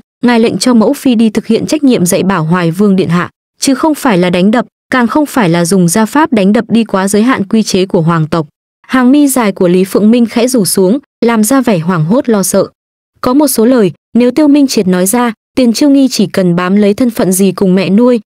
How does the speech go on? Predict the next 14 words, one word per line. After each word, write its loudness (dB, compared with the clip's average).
dùng 2
một 0
chữ -4
hiếu 2
trống 0
rỗng -2
là 0
có -4
thể 0
dễ 0
dàng -2
đè -2
ép -4
hắn. -2